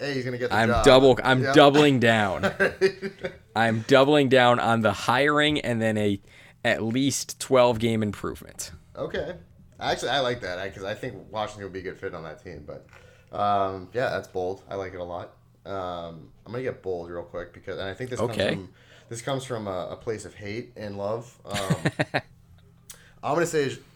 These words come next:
Speaker 1: Mike Stanton will be traded in the offseason. And
Speaker 2: Will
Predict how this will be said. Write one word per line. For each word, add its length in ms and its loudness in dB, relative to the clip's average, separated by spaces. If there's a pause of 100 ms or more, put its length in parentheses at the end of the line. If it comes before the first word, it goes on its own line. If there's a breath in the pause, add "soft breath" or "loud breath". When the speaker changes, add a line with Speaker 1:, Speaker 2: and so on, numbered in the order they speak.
(140)
Speaker 1:
Mike 320 -4
Stanton 380 -8
will 120 -8
be 120 -12
traded 400 -8
in 60 -14
the 80 -10
offseason. 560 -14 (580)
And 680 -6
Speaker 2:
Will 480 4